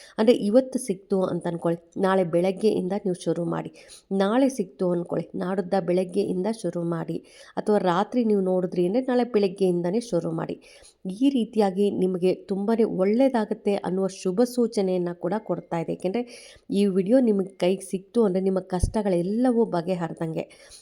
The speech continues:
ಅದಕ್ಕೋಸ್ಕರ ಈ ಮಂತ್ರವನ್ನ ನೀವು ಹನ್ನೊಂದು ಸಾರಿ ಬೆಳಗ್ಗೆನೇ ಆದಷ್ಟು ನೀವು ಮೂರುವರೆಯಿಂದ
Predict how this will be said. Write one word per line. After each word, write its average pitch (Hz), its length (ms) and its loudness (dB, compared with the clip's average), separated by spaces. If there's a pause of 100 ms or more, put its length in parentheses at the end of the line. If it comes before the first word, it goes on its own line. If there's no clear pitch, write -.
(140)
ಅದಕ್ಕೋಸ್ಕರ 196 800 -2
ಈ 180 80 -2
ಮಂತ್ರವನ್ನ 170 580 -4
ನೀವು 190 200 0
ಹನ್ನೊಂದು 214 600 0
ಸಾರಿ 185 360 -2
ಬೆಳಗ್ಗೆನೇ 196 840 0
ಆದಷ್ಟು 190 460 -4
ನೀವು 247 260 2 (480)
ಮೂರುವರೆಯಿಂದ 190 840 4